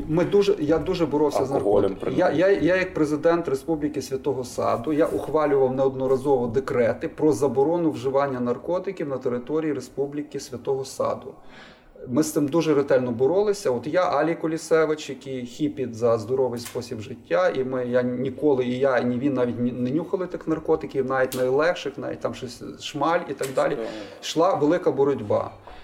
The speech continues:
Speaker 1: І був навіть такий період, коли я видав декрет про заборону, е, вживання наркотиків на території саду. То деякі такі дуже люди прихильні до цього, вони виходили за територію саду за мур, там ширялися, <laughs> потім приходили назад, каже: "Ми закон виконали". Ну,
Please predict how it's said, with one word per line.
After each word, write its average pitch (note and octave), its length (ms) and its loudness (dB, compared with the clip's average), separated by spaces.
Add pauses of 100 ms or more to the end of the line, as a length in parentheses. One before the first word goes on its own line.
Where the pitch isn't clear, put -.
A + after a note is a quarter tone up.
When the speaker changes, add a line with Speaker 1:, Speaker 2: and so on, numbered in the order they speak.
(240)
Speaker 1:
І C#3 180 2
був E3 180 2
навіть D#3+ 240 4
такий D#3 220 0
період, G#3 340 4
коли D#3 220 4
я D3 60 6
видав C#3 380 2
декрет C#3 380 2
про C#3+ 100 2
заборону, B2 760 2
е, A2 280 -2
вживання B2+ 420 0
наркотиків B2+ 520 -2
на A#2+ 100 -4
території A#2+ 760 -2
саду. E3 500 0 (840)
То C#3 100 -4
деякі D3 460 2
такі C3+ 260 -6
дуже A#2 600 2 (140)
люди B2 180 -2
прихильні A#2+ 520 -4
до A2+ 140 -8
цього, - 200 -8
вони C3+ 140 0
виходили C3+ 420 0
за B2 100 -6
територію B2+ 480 -2
саду B2 300 0
за C3 140 0
мур, F3+ 240 2
там - 140 4
ширялися, F3+ 540 4
<laughs> - 120 -6
потім F#3+ 140 4
приходили C#3+ 480 4
назад, E3+ 260 2
каже: C3 180 2
"Ми D#3+ 140 2
закон F#3+ 340 0
виконали". A#2+ 540 2 (320)
Ну, A3 100 2